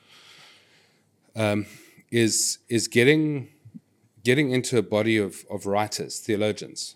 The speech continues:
Not necessarily heavy stuff, but, but people who write about the Bible and write about Christian stuff. And they will frequently refer to source material, um, that is not necessarily part of the Bible. Like, for example, um,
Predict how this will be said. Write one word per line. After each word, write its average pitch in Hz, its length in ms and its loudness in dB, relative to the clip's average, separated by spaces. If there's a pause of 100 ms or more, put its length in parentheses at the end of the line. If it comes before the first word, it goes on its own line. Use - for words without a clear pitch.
(160)
Not 151 220 -4
necessarily 139 420 0
heavy 104 240 -2
stuff, - 400 -6
but, - 260 -4 (120)
but 110 200 -4
people 135 300 -2
who 110 160 0
write 101 320 -6
about 95 240 -8
the 90 60 -18
Bible 104 280 0
and 98 160 -10
write 95 240 -8
about 95 220 -12
Christian 90 320 -10
stuff. - 400 -12 (1300)
And 107 260 -2
they 113 240 4
will 151 240 0
frequently 135 540 -2
refer 107 340 0
to - 120 -6
source - 360 -4
material, 107 640 -4 (920)
um, 101 340 -2
that 113 120 4
is 107 140 0
not 127 240 2
necessarily 117 460 0
part 104 200 -2
of 98 80 -2
the 98 60 -10
Bible. 120 320 0 (840)
Like, 110 240 0
for 120 120 -4
example, 101 800 -4
um, 92 380 -10